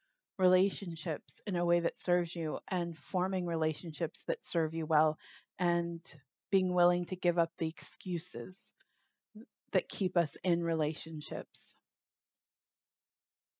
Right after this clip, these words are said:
Relationships can make a mark on who we are, but they don't have to define who we are. And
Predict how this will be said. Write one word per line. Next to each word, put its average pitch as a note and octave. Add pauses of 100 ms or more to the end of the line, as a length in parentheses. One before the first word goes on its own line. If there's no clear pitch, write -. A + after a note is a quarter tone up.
(1900)
Relationships A#3
can G3
make F3+
a F#3
mark F3+
on F3
who E3+
we E3+
are, F#3 (760)
but F3+
they G3+
don't G3
have E3+
to F3
define E3
who D3+
we D3+
are. D#3+ (720)
And F3+